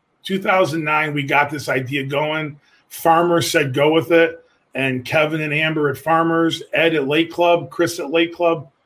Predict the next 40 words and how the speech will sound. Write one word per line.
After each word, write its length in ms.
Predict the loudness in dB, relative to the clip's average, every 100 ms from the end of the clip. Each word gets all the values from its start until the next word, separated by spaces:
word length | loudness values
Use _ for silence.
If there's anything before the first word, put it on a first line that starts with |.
| _ _
just 180 | -12 0
go 160 | 2 2
make 220 | 0 0
it 60 | 0
happen. 420 | 2 0 -2 -2
And 100 | -4
we 140 | -4
appreciate, 540 | -6 -6 -6 -4 -6 -8 -16 -10
you 120 | -6
know, 100 | -6
giving 240 | -6 -6
you 80 | -6
the 80 | -8
keys 300 | -10 -10 -10
to 80 | -12
the 80 |
car 440 | -4 0 2 2 -4 _ _ -10
to 100 | -2
make 220 | 0 0
golf 300 | 2 2 0
enjoyment 420 | -4 -4 -4 -4
happen. 300 | -2 -4 -2
That's 160 | -4 0
how 160 | 0
it's 160 | 0 0
rolled. 420 | 4 6 4 0 _ _ _ _ -4
Um, 320 | 0 0 -2 -2
H 240 | -2 -2
B 100 | -6
K's 340 | -2 2 2 2
jumped 320 | 0 0 -2
in, 180 | -2 -4
Phantom 340 | -2 -2 -2
Fire, 340 | -2 0 2 0
which 140 | -4
is 60 | -6
a 40 |
great 200 | -2 -2
sponsor. 400 | -2 -4 -4 -6
Joe, 260 | 0 0